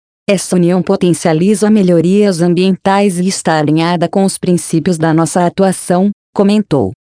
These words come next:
Técnicos da Secretaria de Meio Ambiente e Desenvolvimento Sustentável e do Instituto Estadual de Florestas compartilharam experiências com o pagamento por serviços ambientais, psa, e o Programa Produtor de Águas.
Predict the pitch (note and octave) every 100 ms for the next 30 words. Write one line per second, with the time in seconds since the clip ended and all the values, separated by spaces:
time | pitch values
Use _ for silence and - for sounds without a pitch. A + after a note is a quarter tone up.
0 | _ - E3 D3+ C#3 F#3 E3 F3+ E3+ G3
1 | - F#3+ F#3 E3+ F3+ D#3 F3+ F#3 F#3+ F#3
2 | F3 D#3+ D#3+ F3+ G#3 F3 F3+ E3 D3+ D#3
3 | D#3 D3 D#3 E3 D3+ - G3 F#3+ D3+ F#3+
4 | F#3 F3+ G3 F#3+ F3 D#3+ - A3+ F#3+ F#3
5 | F3+ - F#3 F#3 F#3 F3+ F3 D3+ G3 F#3
6 | E3+ - G3+ - F#3 D#3 F3 - G3 F#3
7 | F#3 F3 D#3+ - F#3+ F#3 D#3 D#3 - D#3+
8 | - G3 F#3+ G3 F#3+ G3+ F3 E3 F3+ E3+
9 | F3+ G#3 F#3 D#3 C#3 - D#3 F3 F3 F#3+
10 | F3 F3+ D#3+ C#3+ - - _ - - G3
11 | F#3 _ G3 A3+ G#3+ F#3 D#3 F3+ F#3+ F3+
12 | - A3 G#3 A#3 G#3+ F#3 F#3+ F3 D#3 D3
13 | C3+ B2